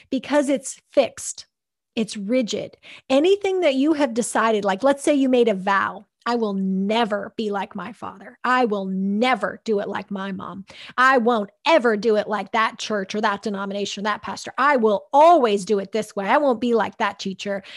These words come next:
I'll be nothing like my siblings." When you've done that, you've now constructed an internal rule where you disavow or deny every part of you that is like that. Let me say that again. Modeling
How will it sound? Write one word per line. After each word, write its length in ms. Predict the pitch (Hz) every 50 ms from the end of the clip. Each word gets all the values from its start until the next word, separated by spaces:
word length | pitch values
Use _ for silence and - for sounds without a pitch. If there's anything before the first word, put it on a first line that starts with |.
| - - -
I'll 200 | 214 233 269 302
be 160 | 240 240 262 240
nothing 480 | 220 220 247 277 254 - - 240 208
like 240 | 202 208 196 202 -
my 200 | 214 202 202 208
siblings." 580 | - - - 196 190 202 196 196 202 202 - - _ - _ _ _ - -
When 340 | 214 202 240 285 339 349 370
you've 260 | 370 370 330 320 -
done 120 | 339 359 508 587 415
that, 360 | 247 196 196 190 202 226 - _ _ _ _ -
you've 280 | 226 277 320 339 320
now 200 | 339 339 339 311
constructed 960 | 277 - - 247 247 226 - - - - - 294 302 320 330 - - 285 226
an 140 | 233 226 214 -
internal 600 | 254 269 285 302 311 - - 320 302 277 269 254
rule 420 | 220 202 233 262 285 285 240 220 196
where 140 | 202 214 208
you 220 | 202 214 233 226
disavow 840 | 196 175 - 254 277 320 - - 349 311 269 254 262 247 247 240 226
or 200 | 220 226 220 220
deny 680 | 220 - 233 226 220 226 240 285 302 311 285 240 226 - -
every 260 | - 247 233 285 294 269
part 320 | - - - 247 247 240
of 140 | 254 214 208
you 180 | 202 196 196
that 240 | 175 220 196 202 - _ _ -
is 560 | 262 262 254 262 262 262 269 269 262 - - _ _ _ _ _ _ _ _ -
like 420 | 190 185 190 185 185 190 - -
that. 340 | - - - - - - - _ _ _ _ _ _ _ _ _ _ _ _ _ _ _ _ _ - - - _
Let 80 | - 202
me 100 | 226 240
say 220 | 254 - 302 302
that 160 | 294 294 285 285
again. 420 | 269 277 294 254 202 190 180 180
Modeling 720 | 196 214 233 294 349 370 392 339 254 226 202 208 226 311